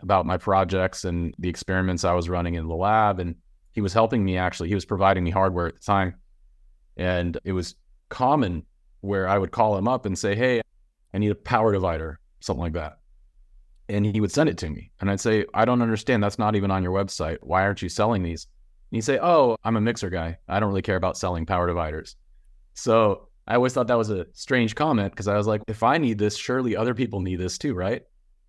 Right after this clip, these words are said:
And so around two thousand six, he and I were talking, and I was explaining this to him, saying, "I think we could do other things.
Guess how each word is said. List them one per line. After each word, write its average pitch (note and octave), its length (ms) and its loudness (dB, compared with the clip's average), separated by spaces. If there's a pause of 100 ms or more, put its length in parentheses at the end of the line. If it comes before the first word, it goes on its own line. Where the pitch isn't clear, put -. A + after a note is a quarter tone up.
And A#2+ 160 -4
so A2+ 480 0 (180)
around C3+ 440 2
two C#3+ 100 -4
thousand B2 340 0
six, - 920 -4
he A2 160 -2
and A2 80 2
I G#2+ 60 2
were G#2 100 2
talking, A2+ 480 2
and F#2 320 -2
I G2 80 0
was F#2+ 200 0 (160)
explaining A#2 500 0
this D#2+ 160 -6
to E2 100 -2
him, E2 260 -4 (400)
saying, G#2 400 -2 (240)
"I G2 80 0
think E3+ 220 -2
we C#3 100 2
could A2+ 80 0
do G#2 140 2
other F2+ 180 0
things. - 540 -4